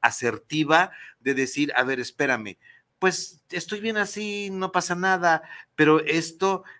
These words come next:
pero, mm, pa-, puede pasar mucho tiempo, eh, y, pero ojo, si dejamos pasar mucho tiempo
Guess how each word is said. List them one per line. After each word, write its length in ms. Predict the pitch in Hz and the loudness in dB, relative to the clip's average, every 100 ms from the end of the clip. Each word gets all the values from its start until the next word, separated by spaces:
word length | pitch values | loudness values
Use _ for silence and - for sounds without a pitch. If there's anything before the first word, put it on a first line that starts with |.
| _ | _
pero, 400 | - 156 156 156 _ - | 2 4 2 -2 _ -14
mm, 800 | 151 151 143 131 151 151 151 139 | -10 -10 -10 -12 -10 -8 -6 -8
pa-, 240 | - 151 117 135 - | -4 -4 -6 -12 2
puede 220 | 196 254 | 2 2
pasar 360 | 226 170 156 139 | 0 2 2 2
mucho 280 | 123 131 | -4 -6
tiempo, 440 | - 135 113 104 95 - - _ - | -2 -2 -2 -8 -12 -16 -20 _ -6
eh, 380 | 143 143 147 143 | 0 2 2 2
y, 560 | 156 156 151 151 147 - _ _ | -2 0 0 -2 -4 -10 _ _
pero 220 | - 160 185 | 6 10 10
ojo, 440 | 208 160 120 - _ _ - | 8 2 0 -4 _ _ -16
si 260 | - - 143 | -6 -2 0
dejamos 480 | 147 165 202 240 - | 0 2 2 0 -2
pasar 480 | 180 170 170 160 | -2 0 2 2
mucho 360 | 147 143 143 139 | 0 -8 -10 -12
tiempo 460 | - 120 107 117 120 | -10 -14 -10 -12 -14